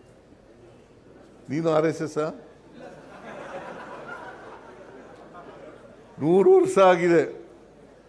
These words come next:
ಆರ್ ಎಸ್ ಎಸ್ ಹುಟ್ಟಿ, ಸಾವಿರದ ಒಂಬೈನೂರ ಇಪ್ಪತ್ತೈದನೇ ಇಸ್ವಿನಲ್ಲಿ ಹುಟ್ಟಿದ್ದು ಅದು. ಇವತ್ತಿಗೆ ನೂರು ವರ್ಷ ಆಯ್ತು. ಅಶೋಕ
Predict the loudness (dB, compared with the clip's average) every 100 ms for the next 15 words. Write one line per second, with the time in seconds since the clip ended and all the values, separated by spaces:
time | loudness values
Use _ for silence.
0 | -6 0 0 0 -4 -4 -8 -6 -4 -2
1 | 0 0 0 -2 -4 -4 -4 -6 -6 -6
2 | -4 -6 -6 -6 -6 -8 -16 -18 -16 -10
3 | -4 -2 -2 -4 -6 -4 -2 -2 -6 -14
4 | -20 -20 -20 -20 _ _ _ _ _ _
5 | _ -20 -12 -2 0 0 -2 0 0 2
6 | 0 2 4 4 2 -4 -18 -20 -20 -20
7 | -20 -20 -20 _ -20 -20 -20 -20 -20 -20
8 | -20 _ _ _ -2 0 2 4 4 4